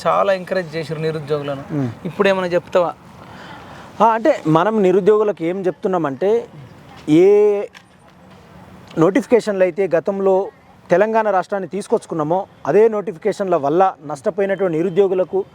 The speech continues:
Speaker 2: ఒక సమన్యాయమైనటువంటి పోరాటం జరగడానికి కాంగ్రెస్ పార్టీ కృషి చేస్తుందని,
Speaker 1: మ్మ్.
Speaker 2: లక్షలాది మంది కడు పేదరికంతో అప్పులు తీసుకొచ్చుకొని సంవత్సరాల కొద్దిగా వ్యక్తిగత స్వేచ్ఛలు పక్కన పెట్టి, పెళ్ళిళ్ళు పక్కన పెట్టి, పండుగలు పక్కన పెట్టి, జీవితాలు పుస్తకాల అక్షరాలతో కుస్తీ పట్టి, ఆలోచన,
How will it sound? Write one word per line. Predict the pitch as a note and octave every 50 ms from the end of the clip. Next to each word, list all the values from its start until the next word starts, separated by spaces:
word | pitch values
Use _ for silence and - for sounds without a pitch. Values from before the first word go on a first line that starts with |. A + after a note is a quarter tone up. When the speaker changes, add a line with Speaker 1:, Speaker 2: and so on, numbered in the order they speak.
| - - - - - -
Speaker 2:
ఒక | C#3+ E3+
సమన్యాయమైనటువంటి | - - D#3 E3 G#3 A3 A3+ A3+ A3 A3 G#3+ G#3+ G#3 G3 F3+ F#3 F#3+ F3+ E3
పోరాటం | - - D#3+ E3 G#3 G#3 F3 G#3 F#3 D#3+
జరగడానికి | D#3+ D#3 E3+ F3+ F3+ F3+ F3+ F3 D3+ F3+ F3 G3
కాంగ్రెస్ | - D3 D#3 F3 F#3 G3 F3+ - -
పార్టీ | F3 E3 - - -
కృషి | - F#3+ - - C4
చేస్తుందని, | B3 G3+ - - G3+ F#3 F3 E3+ F3
Speaker 1:
మ్మ్. | G#3 D#3+ D3+ C#3+ - - - - - - - - -
Speaker 2:
లక్షలాది | F3+ F3+ - - B3 A3 A3 B3 B3+ C4
మంది | A#3+ A#3 A#3 A3+ A3+ A3
కడు | G#3+ - G3+ F#3+ F#3
పేదరికంతో | - G#3+ G#3 G#3 A#3 G#3+ F#3+ A#3 A3 G3 E3+ G#3
అప్పులు | G3 F3 - - A#3 G3+
తీసుకొచ్చుకొని | G3 G3+ - - G#3 E3+ - - G3+ F#3+ F3+
సంవత్సరాల | - F3 F3+ G3+ - A3 G#3 G#3 A3
కొద్దిగా | A3 - A3 F#3+ D#3+ F3 E3 F#3+ F#3 G3 - _ _ _ _ _ _ -
వ్యక్తిగత | C3 F3+ E3+ - C#4 B3 A3+ A3
స్వేచ్ఛలు | F3+ A3+ G#3+ E3+ G#3+ F#3+ E3 - _
పక్కన | G3 F3 - - A3
పెట్టి, | A3+ F3 G3+ D#3+ F#3 G#3
పెళ్ళిళ్ళు | - - F3 F#3 G#3+ A3+ G3+
పక్కన | - F#3+ E3 - A3 G#3+
పెట్టి, | G#3 G3 F3+ D#3 - F#3+ G3+ B3+ - - - - - -
పండుగలు | D3 F3+ G#3 A#3+ B3 A#3
పక్కన | - - F3+ - - A3+ A3+
పెట్టి, | G3+ G3 E3+ E3
జీవితాలు | D3 C3+ F#3+ G#3 A3+ F3+ A#3+ G#3+ G#3 G#3+
పుస్తకాల | - - - - - A3 - A3 G#3+ G3+
అక్షరాలతో | F3+ - - A#3+ A3+ A3 A3 A3 - A3+
కుస్తీ | F3 - - - - - B3 A3+
పట్టి, | G#3 F#3 - A#3
ఆలోచన, | G3+ D#3 D#3+ F#3 G#3+ A3+ - - G#3+ G#3+ G#3+